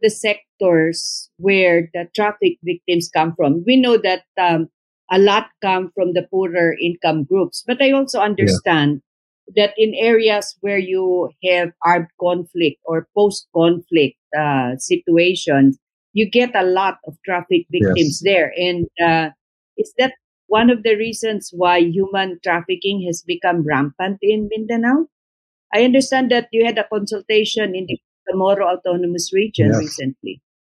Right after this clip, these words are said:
Speaker 2: Trafficking victims, what's common to them are they're all vulnerable. They're all vulnerable to exploitation.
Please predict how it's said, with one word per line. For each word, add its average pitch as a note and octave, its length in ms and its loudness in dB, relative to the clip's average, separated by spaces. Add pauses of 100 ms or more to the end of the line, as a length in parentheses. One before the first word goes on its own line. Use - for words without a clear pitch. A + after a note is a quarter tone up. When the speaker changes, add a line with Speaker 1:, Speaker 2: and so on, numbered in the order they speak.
(480)
Speaker 2:
Trafficking C#3 460 2
victims, D#3+ 480 -2
what's B2 240 -2
common B2+ 380 -2
to C3+ 100 0
them C#3+ 280 0
are G#2 340 -2 (260)
they're A#2+ 160 2
all B2 200 2
vulnerable. G#2+ 540 0 (260)
They're A#2 120 2
all B2+ 200 2
vulnerable A#2+ 460 2
to A#2 120 -4
exploitation. G2 800 -2